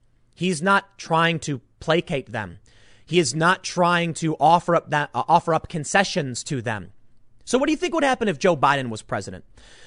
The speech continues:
The Democrats have already proven incapable of stopping the violence. You think the, the right choice now is to put a Democrat in the executive office and cross your fingers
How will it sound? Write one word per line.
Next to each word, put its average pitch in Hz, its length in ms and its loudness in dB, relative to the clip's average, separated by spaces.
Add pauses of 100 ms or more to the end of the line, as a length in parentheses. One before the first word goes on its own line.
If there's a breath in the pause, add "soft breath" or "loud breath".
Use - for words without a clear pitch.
The 190 60 2
Democrats 220 420 6
have 170 120 4
already 185 220 8
proven 175 460 0
incapable 202 680 2
of 135 80 -6
stopping 160 380 2
the 127 80 -6
violence. 135 480 2 (220 soft breath)
You 214 180 2
think 226 260 2
the, 180 200 -2
the 160 100 2
right 156 260 4
choice 185 360 0
now 196 180 2
is 190 60 0
to - 80 -14
put 190 100 -2
a 160 60 0
Democrat 190 580 2
in 160 80 -4
the 151 60 -2
executive 165 420 0
office 185 260 2
and 160 120 -6
cross 185 280 2
your 185 60 -2
fingers 190 400 -2